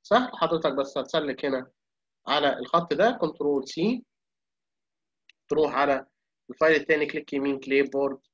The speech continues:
ليست أوريجينال coordinate. أقول له إن أنا محتاج من الخط ده أعمل له explode، ومحتاج بس الإيه؟ الكيرف ده. طبعا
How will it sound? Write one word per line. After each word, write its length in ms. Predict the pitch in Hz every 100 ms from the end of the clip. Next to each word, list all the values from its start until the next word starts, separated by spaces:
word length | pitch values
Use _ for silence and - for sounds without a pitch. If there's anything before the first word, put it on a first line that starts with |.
| _
ليست 220 | 135 135
أوريجينال 340 | 127 135 135 127
coordinate. 600 | 127 120 123 156 277 - _ _ _ _ _ _ _ _ _ _ _ _ _ _ _ _ -
أقول 220 | 170 175
له 180 | 160 156
إن 120 | 147
أنا 160 | 165 165
محتاج 360 | 151 - 214
من 80 | 214
الخط 300 | 165 185 180
ده 300 | 160 165 165 _ _ _ _ _ _
أعمل 240 | 135 147 156
له 80 | 143
explode، 580 | - 131 135 185 240 -
ومحتاج 400 | 160 170 190 170
بس 220 | 170 170
الإيه؟ 340 | 143 151 147 - _ _ _ _ _ _ _ _ -
الكيرف 460 | 135 170 170 135
ده. 340 | 131 156 226 -
طبعا 300 | 160 151 151